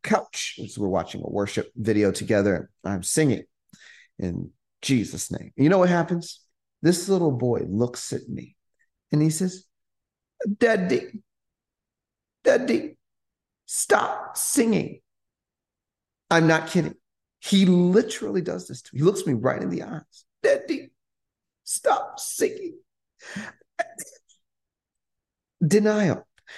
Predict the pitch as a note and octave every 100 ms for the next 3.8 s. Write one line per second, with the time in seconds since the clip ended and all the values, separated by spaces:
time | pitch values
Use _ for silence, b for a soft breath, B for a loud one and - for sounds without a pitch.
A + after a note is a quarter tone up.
0 | B G#3 G#3+ G#3+ G#3 A3 G3+ A#3 C#4 C4+
1 | G#3 D#3+ C#3 - - _ - F3+ F#3 G#3+
2 | A3+ G3+ D#3+ D3+ C3 B2 A#2+ B2+ E3 D3+
3 | C3 B2+ B2 - D#2+ - C#3